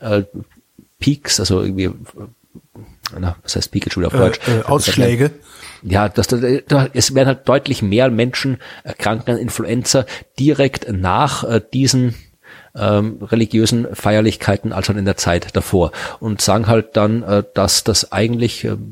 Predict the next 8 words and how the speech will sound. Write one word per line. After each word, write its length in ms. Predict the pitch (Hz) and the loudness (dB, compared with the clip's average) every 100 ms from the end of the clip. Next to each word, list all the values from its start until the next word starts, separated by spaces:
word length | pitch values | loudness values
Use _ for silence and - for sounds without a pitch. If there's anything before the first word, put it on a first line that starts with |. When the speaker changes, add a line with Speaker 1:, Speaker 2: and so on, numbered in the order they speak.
| - - | -18 -14
Speaker 1:
etwas 340 | 220 - 98 | -8 -2 -2
ist, 360 | - 139 - 110 | 2 2 2 0
was 160 | 107 | 0
dann 120 | - 110 | 0 0
eben 160 | 107 | 0
auch 220 | 101 101 | -2 -4
bei, 340 | - 98 95 92 - - - - | 0 2 2 0 -6 -20 -14 -2
äh, 220 | 95 | 0